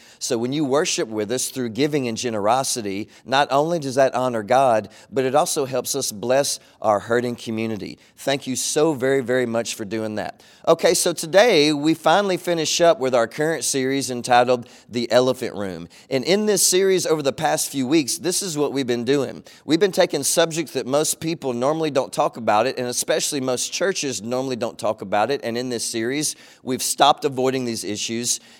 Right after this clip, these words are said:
and we're talking about it. And so today, we finally finish up again with another subject that's uncomfortable, but like we always do,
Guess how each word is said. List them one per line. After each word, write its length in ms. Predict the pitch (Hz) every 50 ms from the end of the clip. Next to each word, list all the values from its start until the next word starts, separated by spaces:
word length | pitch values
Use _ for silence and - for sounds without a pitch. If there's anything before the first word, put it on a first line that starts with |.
| _ _
and 200 | - 101 104 110
we're 120 | 117 127 143
talking 460 | - - 156 151 180 175 - 127 131
about 340 | 120 104 98 98 101 117 131
it. 80 | 95
And 100 | 123 135
so 140 | - - 139
today, 640 | 123 - 147 131 135 151 170 175 156 139 135 135 131 - - - _
we 120 | - 113 117
finally 400 | 113 - 131 127 147 156 156 156
finish 480 | 135 - 151 151 156 160 151 - -
up 320 | 143 120 113 113 - - - -
again 640 | - 123 127 113 110 147 165 156 123 104 107 120 - - - -
with 200 | - 120 123 -
another 380 | 123 117 113 123 135 143 160 165
subject 540 | 156 - - - 170 165 160 156 175 156
that's 160 | 147 143 - 160
uncomfortable, 880 | 143 139 131 - - 190 190 202 - - 160 117 107 104 107 117 - - - -
but 100 | - 131
like 240 | 117 131 147 - -
we 140 | 160 160 156
always 440 | 147 156 156 160 160 160 160 147 139
do, 360 | 127 175 190 165 139 139